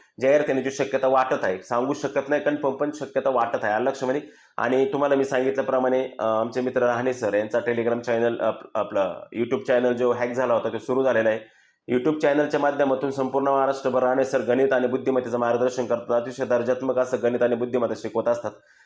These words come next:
त्यांची ऑनलाईनची बॅच रुद्रा वन आणि रुद्रा टू ह्या दोन्ही पण बॅचेस चालू आहे. तुम्ही कोणती ऑनलाईन बॅच त्यांची खरेदी करू शकता, मला स-, माझा डिस्क्रिप्शन बॉक्समध्ये नंबर आहे, संपर्क करून तुम्ही बॅच खरेदी करू शकता.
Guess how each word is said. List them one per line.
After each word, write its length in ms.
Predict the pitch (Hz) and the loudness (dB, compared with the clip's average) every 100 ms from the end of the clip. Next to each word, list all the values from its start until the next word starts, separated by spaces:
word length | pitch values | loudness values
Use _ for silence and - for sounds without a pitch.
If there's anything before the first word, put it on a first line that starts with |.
| _ | _
त्यांची 280 | 135 139 151 | 2 2 2
ऑनलाईनची 600 | 151 139 143 143 139 139 | 2 4 4 4 2 0
बॅच 360 | 131 131 135 143 | 0 2 2 0
रुद्रा 320 | 127 127 131 | 0 2 4
वन 200 | 131 131 | 6 4
आणि 160 | 123 127 | 4 4
रुद्रा 280 | 123 123 | 2 2
टू 160 | 123 127 | 2 2
ह्या 120 | 117 | 2
दोन्ही 280 | 104 123 135 | 2 2 2
पण 180 | 131 127 | 2 2
बॅचेस 280 | 120 117 120 | 2 2 -2
चालू 260 | - 120 | 0 2
आहे. 120 | 123 120 | 2 2
तुम्ही 160 | 127 | -4
कोणती 360 | 123 123 123 135 | -2 -2 0 0
ऑनलाईन 380 | 123 120 120 117 | 2 2 0 2
बॅच 240 | 117 113 | 0 0
त्यांची 240 | 123 120 120 | -4 -4 -4
खरेदी 200 | 117 110 | -4 -4
करू 200 | 107 113 | -2 -4
शकता, 300 | 113 107 117 | -2 -4 -2
मला 200 | 117 120 | 0 -2
स-, 120 | 117 - | -4 -6
माझा 200 | 113 120 | 0 0
डिस्क्रिप्शन 440 | 120 120 123 120 | 0 -2 -8 -6
बॉक्समध्ये 400 | 113 110 117 117 | -4 -4 -4 -4
नंबर 160 | 117 113 | 0 -2
आहे, 100 | 104 - _ _ - | -4 -14 _ _ -4
संपर्क 340 | 123 117 123 | -2 0 0
करून 260 | 117 120 117 | 0 -2 -2
तुम्ही 160 | 123 | 0
बॅच 300 | 120 110 107 - | 2 0 0 -4
खरेदी 220 | 107 107 | -4 -2
करू 160 | 110 | -4
शकता. 300 | 110 110 - | -2 -4 -4